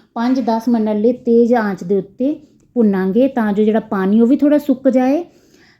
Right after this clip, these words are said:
ਤੇ ਜੋ ਚਨੇ ਨੇ ਉਹਨਾਂ ਵਿੱਚੋਂ ਮਸਾਲਿਆਂ ਦਾ ਫਲੇਵਰ ਆ ਜਾਏ। ਥੋੜ੍ਹਾ ਜਿਹਾ ਹਰਾ ਧ-, ਧਨੀਆ ਕੱਟਿਆ ਹੋਇਆ ਤਾਜ਼ਾ ਉਹ ਅਸੀਂ ਇਹਦੇ ਵਿੱਚ ਐਡ ਕਰਾਂਗੇ। ਚਨਿਆਂ ਨੂੰ ਬਿਲਕੁਲ ਡਰਾਈ ਕਰਨ ਦੀ ਲੋੜ ਨਹੀਂ ਹੈ ਪਾਣੀ ਨੂੰ, ਅਸੀਂ ਥੋੜ੍ਹਾ ਜਿਹਾ ਇਹਦੇ ਵਿੱਚ ਰਹਿਣ ਦੇਵਾਂਗੇ। ਇਸੇ ਤਰ੍ਹਾਂ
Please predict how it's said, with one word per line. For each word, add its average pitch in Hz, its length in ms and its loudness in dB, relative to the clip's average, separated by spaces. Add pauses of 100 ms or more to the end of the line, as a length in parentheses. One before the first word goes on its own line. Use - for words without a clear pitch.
(260)
ਤੇ 247 300 2 (120)
ਜੋ 233 140 2
ਚਨੇ 226 400 0
ਨੇ 294 160 2
ਉਹਨਾਂ 220 360 0
ਵਿੱਚੋਂ 214 260 -2
ਮਸਾਲਿਆਂ 190 460 -2
ਦਾ 185 80 -6
ਫਲੇਵਰ 190 420 -4
ਆ 180 160 -4
ਜਾਏ। 214 200 -2
ਥੋੜ੍ਹਾ 214 300 2
ਜਿਹਾ 214 480 -4
ਹਰਾ 208 160 0
ਧ-, 208 360 -6 (180)
ਧਨੀਆ 196 340 -2
ਕੱਟਿਆ 202 380 -2
ਹੋਇਆ 202 180 0
ਤਾਜ਼ਾ 202 440 -4 (360)
ਉਹ 196 140 -4
ਅਸੀਂ 214 160 -4
ਇਹਦੇ 202 120 -2
ਵਿੱਚ 220 160 -4
ਐਡ 190 200 -4
ਕਰਾਂਗੇ। 202 520 -6 (480)
ਚਨਿਆਂ 262 280 2
ਨੂੰ 262 100 4
ਬਿਲਕੁਲ 254 340 2
ਡਰਾਈ 226 280 4
ਕਰਨ 240 280 2
ਦੀ 247 80 4
ਲੋੜ 208 240 4
ਨਹੀਂ 233 180 0
ਹੈ 254 120 -2
ਪਾਣੀ 208 300 -4
ਨੂੰ, 285 180 0 (480)
ਅਸੀਂ 240 280 0
ਥੋੜ੍ਹਾ 262 340 4
ਜਿਹਾ 254 140 2
ਇਹਦੇ 240 120 0
ਵਿੱਚ 233 180 -2
ਰਹਿਣ 185 280 -2
ਦੇਵਾਂਗੇ। 214 260 -2
ਇਸੇ 226 200 -2
ਤਰ੍ਹਾਂ 233 300 0